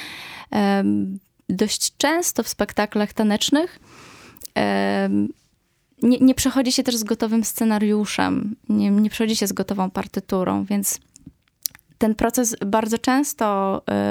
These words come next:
y, jest chłonny na to, kto ten proces przeprowadza.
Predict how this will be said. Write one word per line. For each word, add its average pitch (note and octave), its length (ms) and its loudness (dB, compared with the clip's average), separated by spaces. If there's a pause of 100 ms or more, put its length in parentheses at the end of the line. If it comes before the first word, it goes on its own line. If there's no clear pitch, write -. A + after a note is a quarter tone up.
(140)
y, - 760 -10
jest G3+ 340 0
chłonny B3 640 4
na G#3 320 2
to, C4+ 420 -2
kto - 500 -2
ten A3+ 240 -2
proces - 360 -4
przeprowadza. G3 800 -2